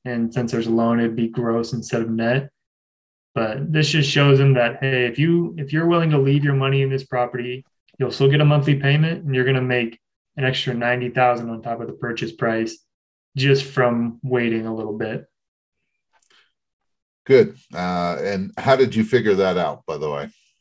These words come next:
Speaker 1: So for the seller gross, I always start with taking the monthly payment times the term.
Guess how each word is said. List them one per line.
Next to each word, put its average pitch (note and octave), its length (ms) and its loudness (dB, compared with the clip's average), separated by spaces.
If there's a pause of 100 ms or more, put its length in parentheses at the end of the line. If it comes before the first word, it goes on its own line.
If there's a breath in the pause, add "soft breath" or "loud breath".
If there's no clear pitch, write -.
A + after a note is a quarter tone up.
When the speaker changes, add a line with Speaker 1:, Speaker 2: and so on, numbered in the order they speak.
(540)
Speaker 1:
So D3+ 220 4
for D3+ 140 0
the D3 100 4
seller F3 340 2
gross, D3 540 2
I D3+ 220 4
always E3+ 280 2
start D3+ 280 0
with C#3 120 0
taking C#3 320 0
the B2 80 -6
monthly D3 360 -2
payment D#3 520 -2
times C3 300 -6
the B2 80 -8
term. C#3 460 -2